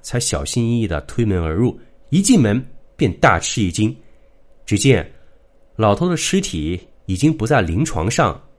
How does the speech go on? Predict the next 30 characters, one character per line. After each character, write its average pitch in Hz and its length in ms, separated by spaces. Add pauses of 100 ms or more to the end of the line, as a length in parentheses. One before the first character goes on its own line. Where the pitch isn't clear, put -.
(140)
而 - 100
是 160 140
躺 80 240
在 78 80
房 82 380
梁 107 200
下， 107 240 (400)
身 247 220
上 190 140
一 139 80
片 147 180
血 131 220
红， 92 300 (460)
地 240 160
上 131 160
星 196 180
星 190 200
点 123 200
点 107 180
的， 80 300 (260)
到 196 180
处 127 140
都 113 100
是 101 100
黑 165 280
陶 90 180
碗 78 160
的 78 60
碎 - 240
片。 - 260